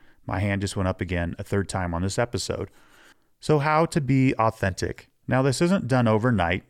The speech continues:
and of course, it's a practice and a balance. I was in a bad mood this morning while doing some Christmas shopping at Ross. My authentic self wanted to yell out to the whole store, "Has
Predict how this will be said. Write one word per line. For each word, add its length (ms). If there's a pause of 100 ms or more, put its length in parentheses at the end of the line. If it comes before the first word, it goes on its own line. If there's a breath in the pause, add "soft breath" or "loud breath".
and 120
of 100
course, 300
it's 120
a 40
practice 680
and 180
a 60
balance. 600 (540 soft breath)
I 80
was 100
in 80
a 60
bad 340
mood 300
this 180
morning 360
while 180
doing 200
some 180
Christmas 400
shopping 400
at 120
Ross. 400 (440 soft breath)
My 180
authentic 400
self 420 (260 soft breath)
wanted 300
to 60
yell 260
out 240
to 80
the 120
whole 240
store, 560 (220 soft breath)
"Has 220